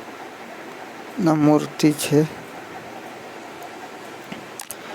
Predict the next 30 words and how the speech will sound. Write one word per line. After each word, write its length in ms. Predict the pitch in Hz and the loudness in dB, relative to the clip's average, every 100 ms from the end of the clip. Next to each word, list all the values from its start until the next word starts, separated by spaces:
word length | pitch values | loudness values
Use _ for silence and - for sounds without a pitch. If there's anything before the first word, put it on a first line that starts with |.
| - - 143 | -12 -2 4
અહીંયા 300 | 156 151 147 | 8 8 8
કણ 180 | 156 143 | 10 12
લોક 180 | 139 139 - - | 12 12 6 8
પડ્યા, 300 | 139 135 135 | 10 12 12
લોક 160 | 143 - | 10 10
તમે 220 | 147 139 131 | 8 8 8
જુઓ 300 | 156 151 131 - | 12 12 10 8
કે 60 | 131 | 8
આ 100 | 131 | 10
લોક 140 | 131 131 - | 8 8 2
તો 120 | - 135 135 131 - - | 8 10 10 6 -2 4
તૂટ્યા 440 | 135 123 147 139 | 4 6 10 10
પણ 240 | 131 131 127 | 10 6 6
ના 100 | 123 | 4
તૂટે 300 | - 131 135 | 4 6 8
એટલા 280 | 123 - 131 - - - - - | 6 6 4 4 -12 -14 -12 -4
ખતરનાક 600 | - 135 - 139 143 131 - | 2 2 6 6 8 6 6
લોક 200 | 143 135 - | 8 8 6
છે. 140 | - 151 147 - - - - - - | 6 6 4 -6 -14 -12 -12 -12 0
કેટલા 400 | 151 - 165 156 139 | 0 4 8 8 10
મોટા 380 | 139 - 139 135 | 6 6 6 8
મોટા 280 | 131 - 131 | 6 6 6
લોક 240 | 131 127 - | 8 6 4
છે 140 | 135 | 6
જોઈ 220 | 139 143 | 10 8
શકો, 280 | 127 123 131 127 - | 8 4 2 0 2
તાળે 280 | 127 127 131 131 | 4 6 6 6
મારેલા, 400 | 127 127 131 131 | 6 8 6 6
એમાં 240 | 127 131 131 | 6 6 6
બ-, 140 | 131 | 6